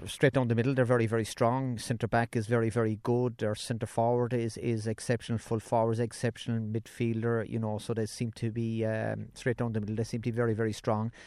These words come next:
Play very defensive, uh, without the ball. You know, manage to get probably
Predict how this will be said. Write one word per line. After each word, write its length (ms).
Play 240
very 280
defensive, 680
uh, 640
without 320
the 80
ball. 280
You 140
know, 240
manage 340
to 80
get 200
probably 320